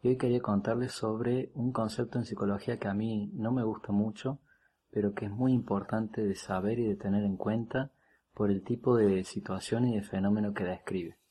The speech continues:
Me refiero a la indefensión aprendida. Esto es cuando una persona ha aprendido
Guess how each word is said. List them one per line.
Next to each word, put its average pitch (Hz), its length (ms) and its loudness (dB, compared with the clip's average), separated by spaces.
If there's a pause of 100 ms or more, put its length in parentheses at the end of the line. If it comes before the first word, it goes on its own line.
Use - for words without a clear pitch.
(680)
Me 107 140 0
refiero 135 640 2
a 113 80 2
la 113 340 0
indefensión 123 1200 0
aprendida. 95 760 -2 (760)
Esto 123 380 2
es 123 400 0 (100)
cuando 104 320 4
una 120 240 4
persona 117 640 -2
ha 113 340 -4
aprendido 110 920 0